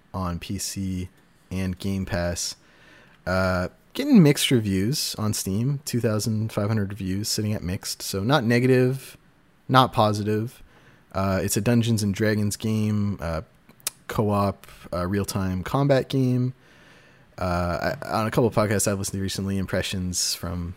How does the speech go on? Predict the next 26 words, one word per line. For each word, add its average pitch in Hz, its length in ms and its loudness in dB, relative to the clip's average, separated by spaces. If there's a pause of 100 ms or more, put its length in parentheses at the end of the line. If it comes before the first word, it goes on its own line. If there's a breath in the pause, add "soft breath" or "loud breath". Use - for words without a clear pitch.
uh, 98 80 -8
press - 260 -4
who 98 60 -4
got 95 120 -2
to - 80 -16
play 92 160 -2
it 87 60 -2
early 90 280 -2
seem 92 240 -4
to - 120 -8
be 87 320 -4 (1400 loud breath)
this 110 460 0
game 98 560 0
would 110 140 2
have 104 120 0
been 104 120 0
received 101 560 0
a 101 60 0
lot 92 320 0
better 87 460 -2
if 98 240 -6
it 90 120 -4
was 87 760 -2
shown 95 400 -2
to - 120 -8
be, 85 340 -6